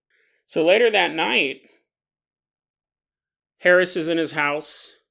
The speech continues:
He's in horrifying pain. The doctor and a few of his colleagues are headed down the street. They go down O'Neill's Alley and they walk into the Harris residence.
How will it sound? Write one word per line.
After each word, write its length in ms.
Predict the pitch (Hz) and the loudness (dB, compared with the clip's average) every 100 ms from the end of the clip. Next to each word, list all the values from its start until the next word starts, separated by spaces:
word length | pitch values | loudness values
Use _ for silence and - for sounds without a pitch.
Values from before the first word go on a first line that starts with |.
| _ _ - | _ _ -14
He's 180 | 165 | -8
in 280 | 147 135 - - | -6 -8 -10 -20
horrifying 1000 | - - 226 208 185 143 127 113 110 110 | -20 -2 4 4 4 0 -6 -12 -14 -16
pain. 540 | 120 117 113 110 127 _ _ _ _ _ _ _ _ _ _ | -14 -12 -12 -16 -18 _ _ _ _ _ _ _ _ _ _
The 80 | 143 | -6
doctor 480 | 135 165 170 - 190 | 2 4 4 2 0
and 100 | 180 | 0
a 40 | |
few 180 | 165 175 | 0 -2
of 60 | 160 | -2
his 120 | 143 | -4
colleagues 540 | - 185 202 165 151 | 0 2 2 0 -2
are 240 | 143 143 139 _ _ _ | -2 0 -2 _ _ _
headed 240 | 131 143 | -6 -4
down 160 | 147 170 | -2 -4
the 80 | 190 | -4
street. 460 | - 147 156 - _ | -4 -2 -2 -4 _
They 180 | 147 127 | -8 -8
go 340 | 120 135 139 151 | -6 -2 0 0
down 320 | 151 147 160 | 0 0 0
O'Neill's 440 | 156 151 156 180 | -2 0 -2 0
Alley 380 | 160 127 127 139 | 0 0 -2 -4
and 100 | 135 | -4
they 60 | 135 | -4
walk 420 | 127 127 135 - | -2 -2 -4 -6
into 460 | 143 139 - 127 | -8 -8 -6 -6
the 80 | 123 | -4
Harris 380 | 120 165 208 185 | -4 -2 -4 -6
residence. 640 | 110 107 107 107 - - | -12 -14 -16 -20 -20 -20